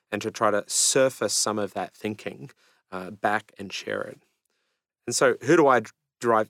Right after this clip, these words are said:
inspiration from who've done that? I think Michael Fullan has really set the standard over the last three years of being able to make sense of the complexity, um,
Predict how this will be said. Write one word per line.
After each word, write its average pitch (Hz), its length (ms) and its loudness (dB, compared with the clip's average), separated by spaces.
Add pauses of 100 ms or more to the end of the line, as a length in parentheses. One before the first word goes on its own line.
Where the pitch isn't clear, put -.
inspiration 110 640 0
from 101 360 -4
who've 98 200 -6
done 95 200 -4
that? 107 160 -2
I 107 80 2
think 113 220 -10
Michael 113 260 -2
Fullan 101 520 -6
has 92 400 -2
really 104 420 -2
set - 380 -2
the 95 180 -4
standard 98 540 0
over 87 160 -6
the 92 80 -4
last 92 320 -4
three 101 180 -8
years 95 360 -8
of 98 180 -6 (380)
being 120 160 0
able 110 200 -4
to - 240 -8 (200)
make 131 260 -4
sense - 440 -2
of 98 100 -6
the 95 80 -6
complexity, 110 640 -10 (640)
um, 92 380 -10